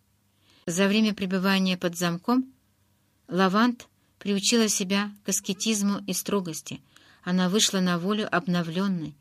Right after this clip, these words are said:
пылая жаждой очистить огнем нового ислама всех и вся. В день освобождения Лавант известила женщин семьи, что они,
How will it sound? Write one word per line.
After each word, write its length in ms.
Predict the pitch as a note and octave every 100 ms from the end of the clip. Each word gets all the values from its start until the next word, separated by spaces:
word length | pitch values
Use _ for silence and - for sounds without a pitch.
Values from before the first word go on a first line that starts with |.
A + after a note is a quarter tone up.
| _ _ _ _
пылая 420 | - F#3 F#3 F#3
жаждой 420 | F3+ F#3 G3 F#3 F#3
очистить 600 | F3 F3 G3+ F#3+ F3+ F3
огнем 460 | E3 F#3 G3+ G3+
нового 560 | - F#3 F#3 F3+ E3+ E3+
ислама 520 | D#3+ F3 F3 G3 G3
всех 480 | F#3+ - F#3 F#3 -
и 80 | F3+
вся. 380 | - - D3+ D3 _ _ _ _ _ _ _ _ _ _ _ _ _ _ _ _ _ -
В 100 | F3
день 260 | A#3 B3+
освобождения 760 | A#3 F#3 F3+ D#3+ F3 A3 G#3+ F3
Лавант 580 | E3 D#3 E3 G#3 A3+ - _ _ -
известила 680 | F3+ F3 F#3 - A3+ G#3+ F3+
женщин 440 | F3+ F#3 F3+ E3
семьи, 440 | - F3 E3 F#3+
что 260 | A3 - F#3
они, 380 | E3 E3 G3+